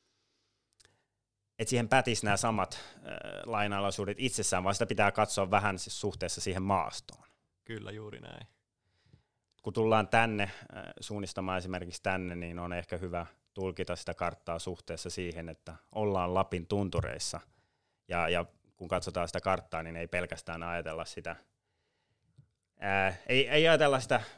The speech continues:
Speaker 1: pelkästään tulkita sitä absoluuttisesti niin kuvausohjeiden perusteella siinä mielessä, vaan mietitään sitä, että nyt ollaan täällä Lapissa ja täältä,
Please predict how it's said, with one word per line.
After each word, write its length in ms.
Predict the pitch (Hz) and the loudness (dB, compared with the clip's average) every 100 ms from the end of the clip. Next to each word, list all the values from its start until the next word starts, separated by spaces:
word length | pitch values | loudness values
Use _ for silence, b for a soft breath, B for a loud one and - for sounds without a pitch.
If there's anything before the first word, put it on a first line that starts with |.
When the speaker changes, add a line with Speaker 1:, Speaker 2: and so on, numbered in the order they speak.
| - - - | -10 -10 -6
Speaker 1:
pelkästään 460 | - 123 110 - 104 | -2 0 0 2 2
tulkita 320 | 104 101 101 | 2 0 0
sitä 180 | 98 101 | 2 4
absoluuttisesti 640 | 104 104 95 - 87 - | 4 2 0 -2 -6 -4
niin 140 | 95 92 | -4 -2
kuvausohjeiden 580 | 139 156 113 110 104 95 | 4 4 6 4 2 2
perusteella 400 | 98 92 101 98 | -2 -2 -2 0
siinä 280 | 143 131 | 2 2
mielessä, 380 | 101 92 - 92 | 2 2 0 2
vaan 260 | 101 98 90 - - | 4 4 2 -8 -6
mietitään 460 | 92 90 87 87 | -4 -2 -4 -4
sitä, 220 | 87 85 | -6 -6
että 160 | 82 85 | -6 -6
nyt 200 | 90 - | -6 -4
ollaan 240 | 82 80 | -6 -4
täällä 240 | 82 87 123 | 0 2 4
Lapissa 360 | 135 110 - | 4 2 0
ja 100 | 98 | 0
täältä, 320 | 92 90 85 | 2 2 0